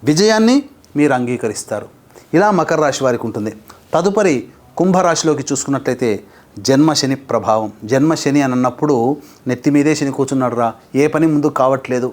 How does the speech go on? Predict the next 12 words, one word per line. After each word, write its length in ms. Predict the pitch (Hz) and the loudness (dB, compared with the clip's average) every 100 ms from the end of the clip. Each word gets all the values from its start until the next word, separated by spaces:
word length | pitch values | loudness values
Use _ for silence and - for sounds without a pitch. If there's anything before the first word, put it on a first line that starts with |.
| - | -6
అని 120 | 135 | -4
చెప్పి 240 | 143 143 160 | -4 -2 0
మనం 200 | 139 131 | 0 0
అనుకుంటుంటుంటాం. 680 | 113 143 139 127 110 98 98 - - - - | 0 -2 -2 -2 -4 -4 -6 -8 -20 -20 -2
అలాంటిదే 640 | 107 113 120 117 135 196 - - - | 2 2 2 0 2 2 -2 -14 -6
ఈ 20 | |
యొక్క 200 | 123 123 | -4 -4
కుంభరాశిలో 560 | 123 139 131 131 123 131 | -4 -2 0 0 0 -4
జన్మించినటువంటి 580 | 117 117 113 113 104 107 | -2 -4 -4 -8 -10 -2
వారికి 280 | 113 120 113 | 0 0 -4
ఉంటుంది. 360 | 98 98 98 - _ - - - - | -8 -10 -12 -14 _ -20 -20 -10 -2
కాబట్టి 640 | 180 226 226 196 139 156 | 0 0 2 2 2 0